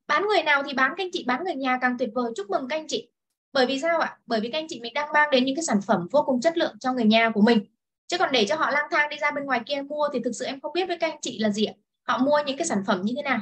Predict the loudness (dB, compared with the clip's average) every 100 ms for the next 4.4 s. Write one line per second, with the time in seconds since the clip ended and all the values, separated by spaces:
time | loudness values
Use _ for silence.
0 | -2 -2 2 0 0 -6 -6 -4 -4 -4
1 | -2 0 0 -2 -4 -6 -6 -8 -6 -4
2 | -4 -4 -8 _ _ _ _ -4 -2 -2
3 | -2 -4 -8 _ _ -2 0 0 -2 -2
4 | 0 -2 -2 -4